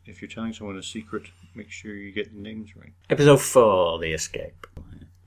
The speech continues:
Speaker 2: Cherub has shot the squire, and then he grabs Polly.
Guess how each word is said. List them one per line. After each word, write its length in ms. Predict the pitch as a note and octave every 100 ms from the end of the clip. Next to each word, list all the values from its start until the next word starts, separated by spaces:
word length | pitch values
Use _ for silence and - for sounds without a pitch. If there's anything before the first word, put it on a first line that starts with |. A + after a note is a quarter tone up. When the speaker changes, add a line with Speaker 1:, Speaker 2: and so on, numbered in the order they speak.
| -
Speaker 2:
Cherub 420 | - D#3 C#3 F#2+ G2
has 120 | G2
shot 280 | - G2+ -
the 80 |
squire, 480 | E2 - G#2 F2+ D2 - _ _ _ - - -
and 260 | - G#2 G#2+
then 160 | B2+
he 180 | F#2 F#2+
grabs 320 | F2+ G2 F2
Polly. 320 | - G2 E2+